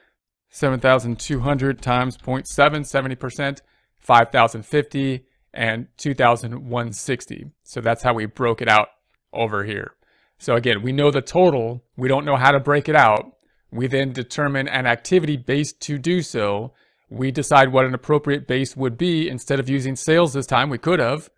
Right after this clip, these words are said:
If we used sales, we would just, we would follow the same pattern we did last time, which is to take these sixty-four thirty-six. We decided that sixty-four thirty-six breakout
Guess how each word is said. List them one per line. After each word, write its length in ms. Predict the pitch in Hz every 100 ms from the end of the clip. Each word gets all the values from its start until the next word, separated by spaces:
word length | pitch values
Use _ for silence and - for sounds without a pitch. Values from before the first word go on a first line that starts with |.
| _ _ _
If 160 | 139 135
we 100 | 127
used 240 | 139 127
sales, 800 | - 165 156 127 139 143 - - -
we 140 | 131
would 120 | 127 123
just, 240 | 123 -
we 140 | 151 127
would 160 | 117
follow 260 | - 135 120
the 100 | 120
same 260 | - 127 113
pattern 380 | 120 120 117
we 100 | 113
did 160 | 113 117
last 280 | 127 135 -
time, 240 | 101 113
which 180 | 107 104
is 280 | 104 98 - _ _ _ _ -
to 100 | 123
take 400 | 123 113 - 107
these 360 | 120 117 - -
sixty-four 640 | - 139 - 123 135 113
thirty-six. 800 | 110 139 117 104 151 104 - - _ _ _ _ -
We 180 | 123 135
decided 480 | 135 143 127 117
that 340 | 131 131 - -
sixty-four 580 | - 117 - 123 143 120
thirty-six 600 | 143 120 - 180 165 -
breakout 640 | 139 123 120 110 107